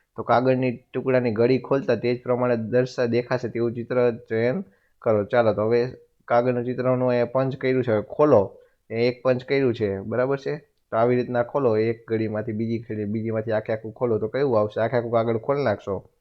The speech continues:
બરાબર છે? તો ચારે ચાર તમને ટપકા જોવા મળશે, બરાબર છે? બરાબર આખે આખું પેક કરી નાખો, તો એક ટપકું મારી, તો ચારે ચાર પેજમાં તમને આ ટપકા જોવા મળશે, તો જવાબ આવશે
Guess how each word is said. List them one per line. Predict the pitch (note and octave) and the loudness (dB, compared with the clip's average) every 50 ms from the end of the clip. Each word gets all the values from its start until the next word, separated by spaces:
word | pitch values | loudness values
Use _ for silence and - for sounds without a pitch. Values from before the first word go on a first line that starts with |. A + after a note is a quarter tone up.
| _ _ _ _ _ _ _ - | _ _ _ _ _ _ _ -4
બરાબર | A#2+ A#2+ B2 C3+ C3 | -2 0 0 0 0
છે? | C3+ A#2+ | -2 -2
તો | A#2 G#2+ | -2 -2
ચારે | G2+ A#2 A2+ A#2 A#2 | 0 0 0 0 2
ચાર | A#2+ A#2+ A2+ A2 | 2 0 0 0
તમને | A2+ A2 G#2 G#2+ A2 A2 G#2 | -2 -4 -4 -4 -4 -4 -4
ટપકા | G2+ F#2+ - - A2 A2+ B2 - - - _ _ _ _ _ _ | -6 -8 -6 -4 -2 -2 -2 -2 -4 -10 _ _ _ _ _ _
જોવા | - G2+ G2+ A2 A#2+ C3+ - - - - | -4 0 2 2 2 2 0 -4 -14 -6
મળશે, | A2 A#2 A2+ A2+ - G2 F#2+ | -4 -2 -2 -2 -4 -6 -4
બરાબર | G2 A2 B2+ C#3+ C#3+ | -2 -2 -2 -2 -2
છે? | - A#2 | -2 -2
બરાબર | A2+ A#2 A#2+ A#2 A#2+ A#2 | 0 0 0 2 2 2
આખે | A#2 A#2 - A#2+ | 2 2 0 -2
આખું | A#2 B2 A2 | -4 -4 -4
પેક | - B2 A#2+ A#2 - | -4 -2 -2 -2 -2
કરી | C#3+ C#3 | -2 0
નાખો, | C#3 A#2+ A#2 | 0 0 0
તો | G#2+ | 0
એક | A#2 A#2+ B2 - | 0 0 0 -2
ટપકું | B2+ B2 B2+ - - C3 | -4 -4 -4 -6 -6 -2
મારી, | C#3 C#3 C3 A2 | 0 0 0 0
તો | A2 G#2 | -2 0
ચારે | G#2+ A#2 A#2 A#2+ | 2 2 2 2
ચાર | A#2 B2 A#2+ A#2+ B2 - - - _ _ _ _ _ _ _ _ _ _ _ _ | 2 2 0 0 0 -4 -14 -18 _ _ _ _ _ _ _ _ _ _ _ _
પેજમાં | - A#2+ A#2+ A#2 A#2+ B2 A#2 A2 | -4 -4 -2 -2 -2 -2 -2 -2
તમને | A2+ A2+ A2+ A#2+ C3+ F3 F3 _ _ - | -2 -2 -2 -2 -4 -4 -6 _ _ -8
આ | G#2 G2+ | -6 -4
ટપકા | B2+ - - - B2+ B2+ F3 - - - _ _ | -4 -6 -4 -2 -2 -2 -2 -2 -8 -18 _ _
જોવા | - G#2+ G#2+ G#2 | -2 0 0 0
મળશે, | G2+ G2+ G2+ G2 G2+ | 0 -2 -4 -6 -6
તો | G2 G2 | -6 -4
જવાબ | G2 A2 A#2 G#2+ G2+ | -2 -2 -2 -2 -2
આવશે | G2 G2 - - A#2+ C#3 B3 | -2 -4 -6 -6 -8 -8 -8